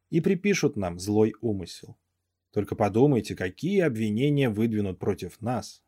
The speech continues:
если подлодка затонет, и к каким последствиям это приведет. И это будет самое горькое окончание нашего замечательного приключения. Потому что, если нас схватят, надежда на освобождение в ближайшем будущем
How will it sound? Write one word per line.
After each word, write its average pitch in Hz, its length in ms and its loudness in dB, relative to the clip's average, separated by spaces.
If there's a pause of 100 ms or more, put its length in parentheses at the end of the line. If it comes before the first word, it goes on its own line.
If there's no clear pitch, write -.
если 104 300 -8
подлодка 98 520 -6
затонет, 107 600 -2
и 113 120 -8
к - 40 -20
каким 135 360 -4
последствиям 113 760 -6
это 98 240 -8
приведет. 110 540 -6 (640)
И 151 100 2
это 208 240 4
будет 160 320 2
самое 175 480 2
горькое 113 520 4
окончание 120 640 -4
нашего 101 420 -2
замечательного 95 760 -8
приключения. - 720 -14 (540)
Потому 104 360 -2
что, 95 260 -6
если 92 340 -6
нас 90 260 -8
схватят, 92 600 -6 (460)
надежда 139 440 2
на 113 120 2
освобождение 117 800 0
в 92 40 -4
ближайшем 98 680 0
будущем 127 540 -4